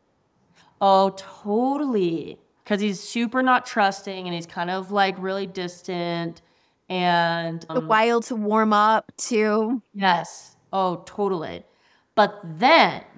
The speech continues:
Speaker 1: then when she gains his trust and they show love for each other, then he's just, like,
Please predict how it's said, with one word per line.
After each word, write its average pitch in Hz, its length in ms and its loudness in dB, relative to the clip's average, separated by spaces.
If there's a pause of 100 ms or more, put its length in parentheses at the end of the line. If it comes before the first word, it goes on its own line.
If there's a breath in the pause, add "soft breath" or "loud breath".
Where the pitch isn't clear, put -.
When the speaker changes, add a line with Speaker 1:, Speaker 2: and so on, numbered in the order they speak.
(420)
Speaker 1:
then 262 560 -2
when 311 140 -2
she 285 200 -4
gains 247 320 0
his - 280 -8
trust 202 840 4
and 196 180 -2
they 180 200 -4
show 175 360 -6
love 214 420 4
for 208 180 -2
each 170 240 -4
other, 160 380 -4 (340 soft breath)
then 196 300 0
he's 208 280 -2
just, 180 200 -8
like, 185 200 -2